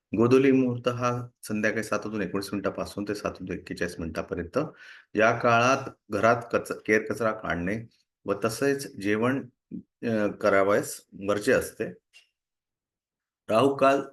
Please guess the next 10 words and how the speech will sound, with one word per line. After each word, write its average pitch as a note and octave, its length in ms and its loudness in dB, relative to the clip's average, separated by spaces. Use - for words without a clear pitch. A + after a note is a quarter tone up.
संध्याकाळी A2+ 360 0
सात A2+ 240 -2
वाजून A#2 140 -6
शेहेचाळीस A2 400 -4
मिनिटापासून G#2 560 -2
ते G2+ 100 -4
नऊ F2 160 -4
वाजून F#2 220 -4
पंचवीस E2+ 360 -6
मिनिटापर्यंत. F#2 540 -4